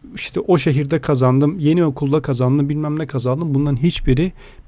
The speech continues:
bir üzüntü, bir keder sebebi olmamalı. Hayat çok uzun bir, e, maraton. Bir yerde bir insanla karşılaşırsınız, tanışırsınız, hayatınız bambaşka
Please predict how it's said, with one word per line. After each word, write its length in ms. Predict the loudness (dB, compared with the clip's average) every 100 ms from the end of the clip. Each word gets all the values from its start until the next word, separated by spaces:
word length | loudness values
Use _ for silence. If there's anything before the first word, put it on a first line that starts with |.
| -2
bir 180 | 0
üzüntü, 500 | 2 4 4 4 2
bir 80 | 0
keder 380 | 0 0 0 0
sebebi 360 | 0 -4 -4 0
olmamalı. 580 | 2 2 2 -2 -4 -6 -16 -20
Hayat 320 | -6 -2 0 4
çok 180 | 6
uzun 280 | 6 6 6
bir, 200 | 6 2 -6 -20 -14 -4
e, 240 | 0 0
maraton. 540 | 2 2 2 4 2 0 _ -20 -20 -20 -20 -20 -20 _ 2
Bir 60 | 4
yerde 320 | 4 2 -2
bir 140 | 2
insanla 400 | 4 4 4 2
karşılaşırsınız, 760 | 2 0 0 -4 -4 -4 -2 -2
tanışırsınız, 720 | 0 0 0 0 0 -2 -2
hayatınız 580 | -2 0 0 0 -2 2
bambaşka 560 | 4 4 2 -2 -6